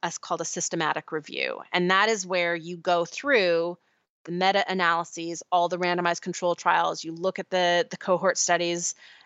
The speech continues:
and then you look at all the mechanistic studies and you go like, "Aha, here's what this huge body of scientific evidence,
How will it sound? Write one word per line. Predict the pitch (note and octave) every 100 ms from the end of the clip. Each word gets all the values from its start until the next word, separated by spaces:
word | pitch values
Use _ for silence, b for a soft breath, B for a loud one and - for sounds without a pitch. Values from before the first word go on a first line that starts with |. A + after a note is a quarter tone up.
| -
and | F3+
then | F3
you | F3
look | F3 F3
at | F3+
all |
the | E3+
mechanistic | E3 E3 - D#3+ - D#3+
studies | - E3 D#3+ D#3 -
and | E3 E3
you | D#3+
go | E3 E3
like, | D3+ - -
"Aha, | E3 - D#3+ D#3 -
here's | - G3+ G3 F#3+ F#3 - b b b
what | E3+
this | E3+ -
huge | G3+ F3+ -
body | D#3 D#3+ D#3+
of | -
scientific | D#3 D#3 - -
evidence, | - D#3+ D#3 D#3 - - -